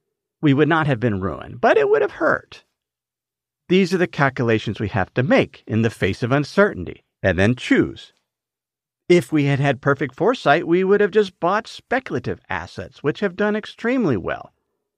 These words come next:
The Federal Reserve cut interest rates to zero, and interest rates have fallen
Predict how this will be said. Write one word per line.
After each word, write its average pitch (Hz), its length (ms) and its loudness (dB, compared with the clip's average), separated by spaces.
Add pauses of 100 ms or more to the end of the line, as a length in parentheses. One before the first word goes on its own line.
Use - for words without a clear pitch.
(520)
The 123 80 -8
Federal 156 180 4
Reserve 160 540 2
cut 190 260 -2
interest 170 320 -4
rates 127 280 -2
to 110 100 -2
zero, 87 500 -6 (400)
and 139 220 2
interest 185 320 0
rates 147 180 0
have 131 140 -4
fallen 135 480 0